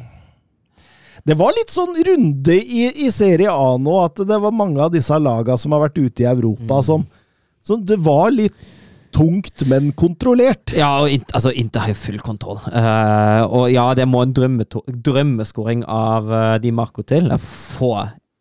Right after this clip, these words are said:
Speaker 2: et treff.
Speaker 1: <laughs>
Speaker 2: Ja, helt nydelig, altså.
Speaker 1: Han, han, altså, jeg tror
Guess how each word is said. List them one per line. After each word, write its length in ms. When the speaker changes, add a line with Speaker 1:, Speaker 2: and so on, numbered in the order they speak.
Speaker 2:
et 280
treff. 420
Speaker 1:
<laughs> 400
Speaker 2:
Ja, 180
helt 640
nydelig, 340
altså. 220
Speaker 1:
Han, 260
han, 180
altså, 400
jeg 240
tror 380